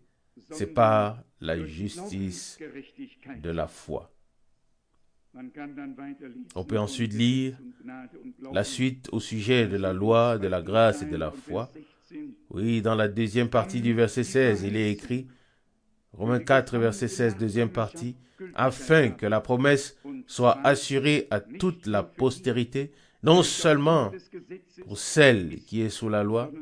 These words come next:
mais aussi pour celle qui a la foi d'Abraham, notre Père à tous. »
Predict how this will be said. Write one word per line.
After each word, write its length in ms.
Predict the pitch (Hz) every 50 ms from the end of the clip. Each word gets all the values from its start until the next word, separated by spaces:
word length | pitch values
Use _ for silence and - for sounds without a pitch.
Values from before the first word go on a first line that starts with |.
| 147 143 143 _ _ -
mais 180 | 139 - 92 101
aussi 400 | 104 104 101 - - 113 110 101
pour 240 | - 101 101 98
celle 580 | - - - - - 113 95 76 60 - - - - - 139 - - - _ _ - 131 156 - _
qui 160 | - 135 -
a 180 | - - 92 98
la 180 | 95 85 80
foi 640 | - - - - - 95 98 113 113 113 117 123 - _ _
d'Abraham, 880 | 73 80 104 104 95 90 87 90 90 90 92 95 95 98 95 98 101 107 - _ _ _ _ _ _ _ _ - 131 139 139 135 135 - - 127 127 123
notre 440 | 78 90 101 101 101 98 - - 90 - - - - - -
Père 600 | - 127 123 110 82 71 65 52 50 - - - - _ _ _ _ _ _ _ _ _ _ _ _ 131 135 127 127 123 _ - 151 143 135 -
à 140 | - 80 82
tous. » 680 | - - 87 71 - - - - - - - - -